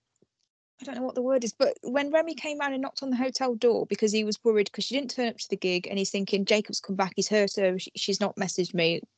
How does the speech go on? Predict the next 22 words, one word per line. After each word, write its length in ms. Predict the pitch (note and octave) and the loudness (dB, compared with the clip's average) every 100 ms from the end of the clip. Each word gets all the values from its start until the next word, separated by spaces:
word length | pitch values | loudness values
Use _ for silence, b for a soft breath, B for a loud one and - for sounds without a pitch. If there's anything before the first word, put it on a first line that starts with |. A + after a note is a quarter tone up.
| - | -12
for 100 | - | 2
whatever 340 | F#3 G3 G3+ F3 | 6 6 6 4
reason." 460 | F3 E3 - D#3+ - B B B | 2 0 -2 -4 -8 B B B
He's 160 | A3 - | 4 6
gone 260 | C4+ B3 | 6 8
round 300 | A#3+ A#3+ A3+ | 6 6 2
there 120 | F#3+ F#3+ | -2 -2
to 80 | |
see 200 | - G#3+ | -2 0
she's 180 | G3 F#3+ | 0 -2
okay. 480 | F#3 F3+ G3+ C3 F3 B B B | -2 0 0 0 -2 B B B
She's 160 | - C4 | -4 2
answered 300 | D#4+ C#4+ B3+ | 2 0 -6
the 80 | A#3 | -2
door 480 | C4 F#3+ D3+ B3 - | 0 2 2 0 0
and 180 | B3 A3+ | -2 0
she 200 | - A#3 | 0 0
is 120 | D4+ C4 | 2 2
okay. 560 | E3 - - F3+ A3 _ b b b b _ A#3+ | 0 -2 -4 -2 -4 _ b b b b _ 2
And 260 | A#3 A3 G#3+ | 2 2 0
she 180 | B3+ | 2
obviously, 380 | B3 C4+ C4 G#3 | 2 2 -4 -6